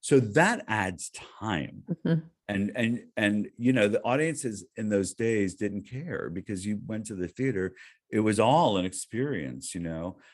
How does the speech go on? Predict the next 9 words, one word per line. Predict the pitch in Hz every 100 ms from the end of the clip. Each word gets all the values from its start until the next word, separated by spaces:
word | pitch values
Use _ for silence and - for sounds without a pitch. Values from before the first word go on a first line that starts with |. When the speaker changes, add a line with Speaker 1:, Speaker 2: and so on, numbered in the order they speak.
| _
Speaker 1:
We're | 110
talking | 107 123 117 92
nineteen | 87 85 92
forty-three | 85 90 82 76 - 98 90
when, | 78 73 71 -
when | - 78 71 71 - _ _ - - - -
Oklahoma | 80 85 78 73 71 67
first | - 80 -
appeared. | - 95 90 65